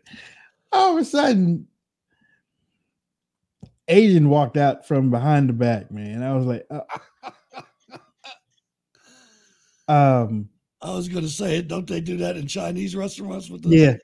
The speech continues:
Speaker 1: yeah, yeah.
Speaker 2: egg foo
Speaker 1: I was,
Speaker 2: young or whatnot?
Speaker 1: yeah, yeah. I was like, "Oh, I left my wallet in the car.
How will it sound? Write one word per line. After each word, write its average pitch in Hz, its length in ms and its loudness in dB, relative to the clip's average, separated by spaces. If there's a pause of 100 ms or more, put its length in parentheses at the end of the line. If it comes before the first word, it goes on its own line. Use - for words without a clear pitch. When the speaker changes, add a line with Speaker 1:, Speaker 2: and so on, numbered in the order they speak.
Speaker 1:
yeah, 131 220 0 (200)
yeah. 127 140 -2
Speaker 2:
egg 175 160 -4
foo 190 200 -12
Speaker 1:
I - 60 4
was, 143 80 6
Speaker 2:
young 139 240 0
or - 60 -10
whatnot? 175 260 -4
Speaker 1:
yeah, 147 240 6 (140)
yeah. 131 340 0
I 135 40 0
was 135 100 0
like, 123 140 -2
"Oh, 120 680 -2 (1120)
I 165 80 2
left 262 220 4
my 143 460 4 (1700)
wallet 127 640 2
in 117 220 -6
the 98 80 -12
car. 101 520 -10